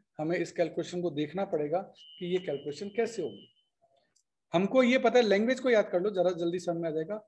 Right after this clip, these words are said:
हमें ये पता है अठारह लाख में से तीन लाख का profit है, यानी three lakh profit out of eighteen lakh। तो बताओ इस नाइंटी थाउजेंड में कितना होगा? इस नाइंटी थाउजेंड में, ये नाइंटी थाउजेंड है, गलती से शायद नाइन लाख लिखा गया है।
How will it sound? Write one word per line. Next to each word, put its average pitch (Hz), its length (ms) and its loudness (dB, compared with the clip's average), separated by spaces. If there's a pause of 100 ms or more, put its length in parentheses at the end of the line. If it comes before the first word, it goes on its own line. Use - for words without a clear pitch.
(280)
हमें 220 180 4
ये 254 200 4
पता 247 220 4
है 277 120 6
अठारह 214 420 2
लाख 240 260 4
में 220 100 -2
से 240 160 -2
तीन 208 240 -2
लाख 208 180 4
का 214 80 0
profit 156 380 -4
है, 117 100 -12 (500)
यानी 170 240 0
three 214 180 -2
lakh 226 220 2
profit 196 300 0
out 170 200 0
of 175 140 -2
eighteen 147 280 -4
lakh। 107 200 -10 (1700)
तो 180 60 2
बताओ 180 260 4
इस 208 120 -4
नाइंटी 165 420 -2
थाउजेंड 160 320 -4
में 156 100 -8
कितना 120 280 -16
होगा? 110 240 -18 (1800)
इस 143 200 -6
नाइंटी 185 960 -2
थाउजेंड 170 380 0
में, 180 80 0
ये 175 60 0
नाइंटी 160 320 -2
थाउजेंड 165 300 -4
है, 175 80 -6
गलती 147 280 -6
से 151 140 -10
शायद 147 260 -6
नाइन 135 240 -8
लाख 143 180 -8
लिखा 131 240 -12
गया 139 180 -10
है। 196 80 -16